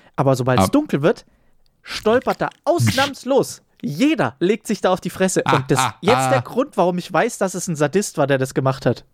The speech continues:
Speaker 2: Sag an.
Speaker 1: Exakt gegenüber ist ein Bänkchen. Das heißt, du kannst dich quasi auf dieses Bänkchen hinsetzen und den ganzen Tag Leuten zugucken, wie sie sich auf die Fresse legen.
Speaker 2: Das ist gut.
Speaker 1: Ich hab das eine volle
Speaker 2: Ja.
Speaker 1: Stunde gemacht.
Speaker 2: Ich gla-, ich glaub's dir, es, es entspricht dir.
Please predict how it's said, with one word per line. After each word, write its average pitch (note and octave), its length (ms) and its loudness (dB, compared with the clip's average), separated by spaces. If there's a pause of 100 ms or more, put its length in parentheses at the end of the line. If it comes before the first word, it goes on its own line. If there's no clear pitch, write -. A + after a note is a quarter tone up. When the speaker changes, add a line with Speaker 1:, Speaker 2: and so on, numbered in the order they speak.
(260)
Speaker 2:
Sag G2 160 2
an. G2 160 4 (220)
Speaker 1:
Exakt F3+ 480 -2
gegenüber G#3+ 680 0 (360)
ist - 200 -6
ein C3 120 -4
Bänkchen. E3+ 480 -2 (1200)
Das F#3 220 0
heißt, D4+ 360 -2
du G#3+ 60 -4
kannst D4 400 -4
dich D#4+ 140 -4
quasi B3 320 -2
auf A3 100 -4
dieses G3 300 -8
Bänkchen C4+ 360 0
hinsetzen A3+ 680 -2 (340)
und E3+ 160 0
den D#3+ 140 0
ganzen C4 320 0
Tag A3 200 -2
Leuten F#3 300 0
zugucken, G3+ 400 -2
wie D#3 60 0
sie D3+ 60 -2
sich D3+ 100 0
auf C#3 80 -2
die D3+ 100 -6
Fresse C#3+ 240 -2
legen. A2 280 -2 (600)
Speaker 2:
Das G#2+ 160 2
ist - 60 -12
gut. F#2+ 240 2 (260)
Speaker 1:
Ich F3+ 140 -2
hab F3 100 2
das - 140 -8
eine D#3+ 80 -2
volle F#3 200 0
Speaker 2:
Ja. - 120 0
Speaker 1:
Stunde F3+ 220 2
gemacht. C#3 320 -2 (320)
Speaker 2:
Ich - 200 0
gla-, D#3+ 200 0
ich C#3 80 0
glaub's F#3 240 0
dir, B2 100 2
es, G2+ 140 -2
es B2+ 160 -4
entspricht B2+ 500 0
dir. F#2 160 -2